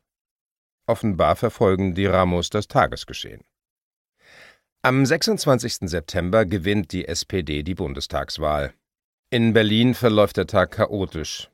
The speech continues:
Endlose Schlangen vor den Wahllokalen, überall Fehler,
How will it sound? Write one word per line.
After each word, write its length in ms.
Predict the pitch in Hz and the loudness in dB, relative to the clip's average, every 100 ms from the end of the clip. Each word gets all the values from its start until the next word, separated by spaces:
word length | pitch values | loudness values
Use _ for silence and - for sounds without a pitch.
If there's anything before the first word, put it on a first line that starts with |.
| _ | _
Endlose 460 | - 107 92 98 90 | -4 -2 0 -2 -2
Schlangen 440 | - 104 98 98 | 0 2 2 0
vor 160 | - 92 | 0 -2
den 180 | 85 78 | -2 2
Wahllokalen, 800 | 90 101 98 85 95 98 98 - _ _ | 2 4 0 -2 -2 0 0 -4 _ _
überall 460 | 131 117 101 90 87 | 0 4 4 4 0
Fehler, 520 | - 117 110 98 87 | 0 0 4 2 2